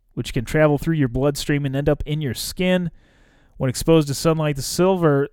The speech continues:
salt turns back to silver and colors your skin blue.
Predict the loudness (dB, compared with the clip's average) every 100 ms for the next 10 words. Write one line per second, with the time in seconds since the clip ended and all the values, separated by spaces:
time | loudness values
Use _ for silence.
0 | -10 -10 0 2 2 -2 -2 0 0 -2
1 | -4 2 2 2 -2 -2 4 4 6 2
2 | 2 -6 -8 -10 -2 2 2 0 0 -2
3 | -2 -2 -2 -2 -6 -4 2 4 6 4